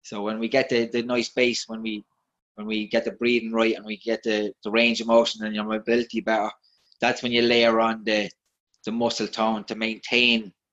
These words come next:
that structure. And you do it twice a week. And when you've, when you're fed up of moving great, you can stop doing that, and then you can deteriorate <laughs> into old age.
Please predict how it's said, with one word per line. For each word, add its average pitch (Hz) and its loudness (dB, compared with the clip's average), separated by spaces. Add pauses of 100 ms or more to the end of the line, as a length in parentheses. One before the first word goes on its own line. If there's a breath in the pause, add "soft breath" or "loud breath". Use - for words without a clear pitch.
(140)
that 110 -2
structure. 117 0 (720)
And 101 -4
you 104 -4
do 113 4
it 113 0
twice 113 0
a 107 -4
week. 110 0 (680)
And 107 -2
when 110 0
you've, 110 2 (140)
when 113 -8
you're 107 -2 (380)
fed 123 2
up 127 2 (640)
of 104 -6 (120)
moving 123 2
great, 123 2 (720)
you 117 -8
can 110 -10
stop 123 0
doing 113 2
that, 95 -2 (680)
and 107 -8
then 110 -2
you 107 -6
can 101 -6 (160)
deteriorate 101 0 (220)
<laughs> - -8
into 127 0
old 110 2
age. 101 -4